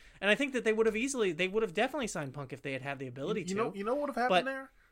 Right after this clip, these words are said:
Speaker 2: Is that they signed Punk, and then everyone at first was like, "Oh, wow, that's a really big get for, for A E W." And then what? Say, hypothetically, right, that turns into a Jericho versus Punk thing.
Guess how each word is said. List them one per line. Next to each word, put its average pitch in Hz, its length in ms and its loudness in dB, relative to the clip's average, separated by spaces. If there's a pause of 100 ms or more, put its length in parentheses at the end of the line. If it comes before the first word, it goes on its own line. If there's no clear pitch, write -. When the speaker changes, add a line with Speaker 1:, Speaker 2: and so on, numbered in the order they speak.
(460)
Speaker 2:
Is 160 80 2
that 185 100 4
they 175 100 2
signed 180 360 4
Punk, 160 240 4
and 135 80 2
then 123 100 -2
everyone 160 320 4
at 135 140 -2
first 151 260 6
was 135 60 -2
like, 123 120 0
"Oh, 147 140 4
wow, 131 180 8
that's 123 180 2
a 123 40 -2
really 127 220 -2
big 120 240 -4
get 123 200 -4
for, 113 420 -4 (320)
for - 120 0
A 127 80 -2
E 131 140 -2
W." 143 420 2 (420)
And 175 120 0
then 202 160 2
what? 98 240 0 (440)
Say, 277 540 0 (560)
hypothetically, 214 560 0
right, 139 220 4
that 131 120 -4
turns 151 360 0
into 143 580 -2 (1040)
a 131 400 8 (260)
Jericho 151 400 6
versus 131 300 2
Punk - 280 2
thing. 85 140 -8